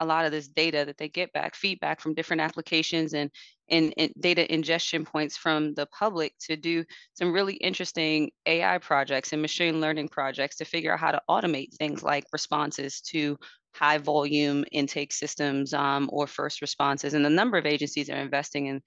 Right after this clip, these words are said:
in things of that nature. Um, so for our small businesses out there, I mean, this is a, a, a place to potentially pull on a thread, see if there's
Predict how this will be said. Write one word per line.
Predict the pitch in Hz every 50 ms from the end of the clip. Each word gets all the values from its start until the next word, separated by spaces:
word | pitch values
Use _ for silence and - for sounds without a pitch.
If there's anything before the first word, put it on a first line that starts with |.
| - - - _ _ -
in | 160 165
things | - 175 175 175 170
of | 160 -
that | - - -
nature. | 147 190 214 202 - - 143 135 - - - - _ _ -
Um, | 160 160 160 170
so | - 196 190 190
for | 180 - - 208 -
our | - 190
small | - - 208 202 214 202
businesses | 180 196 220 277 - 330 254 - 190 175 170
out | 165 151 165 -
there, | - 143 139 147 -
I | -
mean, | 156 170 175 170 170
this | 170 - -
is | 175 175
a, | 180 175 - - 165 170 -
a, | -
a | 175
place | - - 196 202 - -
to | - 214
potentially | - 190 - - 196 202 - 214 202 202 202 208 - _ _ _ _ _ _ _ _
pull | - 214 220
on | 226 233
a | 233 233 220
thread, | - 202 214 - - 190 -
see | - - - 214 220 226
if | 214 -
there's | 208 208 208 208 208